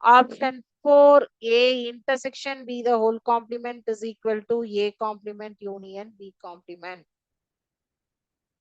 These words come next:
பத்து questions.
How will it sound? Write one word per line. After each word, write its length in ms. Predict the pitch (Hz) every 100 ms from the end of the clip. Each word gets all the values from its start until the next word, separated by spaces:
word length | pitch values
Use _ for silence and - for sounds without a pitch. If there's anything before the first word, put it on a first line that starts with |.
| _ _ _ _ _ _ _ _ _ _ _ _ _ _ _ _ _ _ _ _ _ 226
பத்து 280 | 214 - 262 233
questions. 520 | 208 - 240 294